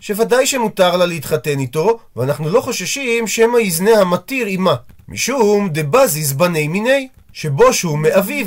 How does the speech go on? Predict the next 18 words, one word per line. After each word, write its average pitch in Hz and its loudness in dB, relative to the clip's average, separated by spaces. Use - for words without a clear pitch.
ואימתו 208 0
עליו. 220 4
ולכן 123 -2
זה 165 -2
מקרה 208 -2
פשוט 214 -4
שאותו 165 0
המשנה 202 0
לא 208 4
הייתה 269 2
צריכה 151 -2
לומר. 131 -2
אבל 151 2
במקרה 160 -4
שהיא 175 -2
התחתנה 165 -4
עם 165 0
בנו, 165 4